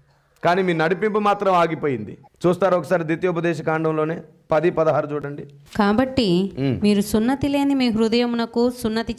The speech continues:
Speaker 2: చేసుకొని
Speaker 1: ఉమ్.
Speaker 2: ఇక మీదట ముష్కరులు కాకుండుడి."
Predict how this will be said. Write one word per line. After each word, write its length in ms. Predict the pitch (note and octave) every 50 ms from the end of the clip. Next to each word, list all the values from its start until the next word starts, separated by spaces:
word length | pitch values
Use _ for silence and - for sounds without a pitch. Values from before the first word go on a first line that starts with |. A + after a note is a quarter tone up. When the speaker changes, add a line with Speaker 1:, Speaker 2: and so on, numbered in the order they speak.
| -
Speaker 2:
చేసుకొని 580 | A3+ G#3+ G#3 - - A3 G#3 G#3 G#3 F#3+ D3+ - - - -
Speaker 1:
ఉమ్. 200 | B2+ C3+ B2 G#2 F2+ - - -
Speaker 2:
ఇక 160 | G3 F#3+ - A3
మీదట 720 | G#3+ A3 A3+ B3 B3 C#4 C#4 - C4 A3 F#3 E3+ F3 G3 G3 - -
ముష్కరులు 580 | G3 G3 G3 G3 - - C#4+ C4 B3 B3+ B3+
కాకుండుడి." 720 | B3+ B3+ A#3+ G3 F#3+ F#3 - G#3 G#3 G3+ G3 F#3+ F#3+ E3+